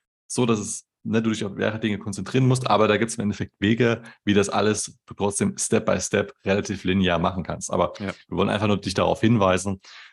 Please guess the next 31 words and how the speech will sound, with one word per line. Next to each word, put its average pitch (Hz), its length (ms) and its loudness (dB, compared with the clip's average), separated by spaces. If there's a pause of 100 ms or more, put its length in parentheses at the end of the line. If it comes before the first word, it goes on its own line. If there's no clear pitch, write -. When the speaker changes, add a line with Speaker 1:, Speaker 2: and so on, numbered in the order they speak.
(100)
Speaker 1:
äh, 101 80 -4
weil 85 580 0
wir 95 120 0
das 90 160 -4
Gefühl 107 360 -2
haben 87 280 0
und 87 100 -2
auch 80 140 -4
immer 95 100 -2
wieder 87 160 -2
sehen 90 240 -2
bei, 82 360 -2 (280)
bei 85 140 0
neuen 90 200 2
Schülern, 92 480 0 (680)
dass 95 200 0
das - 280 -2
gar 87 180 2
nicht - 420 -2
so - 160 -2
unterrichtet 95 460 0
wird 95 100 2
und 95 80 -2
dass 87 140 -4
es - 80 -8
auch 90 160 -8
kein 87 400 -2
Konzept - 400 -4
ist, - 160 -4
was, 85 320 -2
äh, 85 300 0